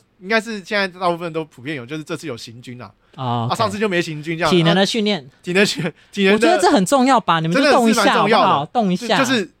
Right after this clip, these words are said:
Speaker 1: 你，你就算射击归射击，可是你要有体力嘛。
Speaker 2: 我觉得这个才是对你们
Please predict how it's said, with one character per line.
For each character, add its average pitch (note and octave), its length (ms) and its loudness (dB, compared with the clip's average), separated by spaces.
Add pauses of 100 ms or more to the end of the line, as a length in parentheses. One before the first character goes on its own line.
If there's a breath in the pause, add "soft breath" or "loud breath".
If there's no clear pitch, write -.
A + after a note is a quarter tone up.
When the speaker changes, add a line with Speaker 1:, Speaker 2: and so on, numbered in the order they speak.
(100)
Speaker 1:
你， F3 300 -4
你 E3+ 160 -8
就 A3 120 -2
算 A3 200 2
射 G3+ 220 0
击 D#3+ 140 -8
归 F#3 140 0
射 G3 120 -2
击， D3+ 120 -4
可 E3 100 -6
是 F3+ 80 -2
你 F3+ 60 -6
要 F3+ 120 2
有 F3 60 2
体 C3 160 -12
力 D3 120 -14
嘛。 A2+ 120 -18 (220)
Speaker 2:
我 F#3+ 100 2
觉 C4 80 4
得 G#3+ 80 2
这 G3 140 0
个 B3+ 100 2
才 G3 160 0
是 B3+ 100 -8
对 A#3 180 2
你 G3 60 4
们 D#3 300 -2